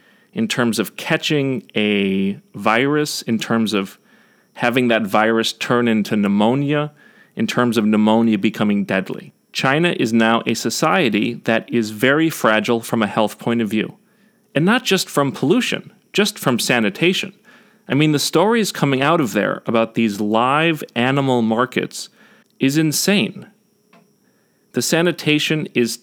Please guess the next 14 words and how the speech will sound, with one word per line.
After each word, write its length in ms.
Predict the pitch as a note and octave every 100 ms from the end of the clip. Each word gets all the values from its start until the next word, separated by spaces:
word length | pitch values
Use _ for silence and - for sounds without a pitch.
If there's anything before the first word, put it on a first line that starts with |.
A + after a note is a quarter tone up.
| -
terrible, 640 | - - D#3+ C#3 - - _ _ _ _ _ _ _ _
and 200 | - B2+
therefore 440 | C#3+ D#3+ - D3+ B2
the 120 | B2
spread 520 | - - E3 E3+ A#2+
of 180 | - A2
these 260 | C3 C3 B2+
diseases 760 | A#2 G#2+ D3 E3+ G#2+ G#2 -
is 180 | - B2+
much 300 | C3+ C#3+ -
more 160 | B2 -
easy. 460 | C#3 D3 - - _ _ _ _ _ _ _ _ _ _ _ _ _ _ _ -
And 120 | C#3
again, 340 | D#3+ G#3 F#3